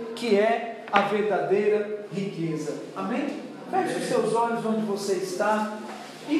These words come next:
peça para ele: "Senhor, eu quero, eu quero entrar pelas portas. Eu quero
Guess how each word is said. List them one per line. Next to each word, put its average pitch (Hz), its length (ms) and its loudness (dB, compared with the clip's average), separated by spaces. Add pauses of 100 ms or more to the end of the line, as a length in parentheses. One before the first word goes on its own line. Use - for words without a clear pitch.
peça 294 340 4
para 269 240 4
ele: 269 220 4
"Senhor, 277 640 4 (340)
eu 254 140 2
quero, 294 380 4 (1400)
eu 254 140 2
quero 294 260 4
entrar 262 680 2
pelas 233 320 2
portas. - 840 -4 (360)
Eu 240 160 6
quero 294 340 6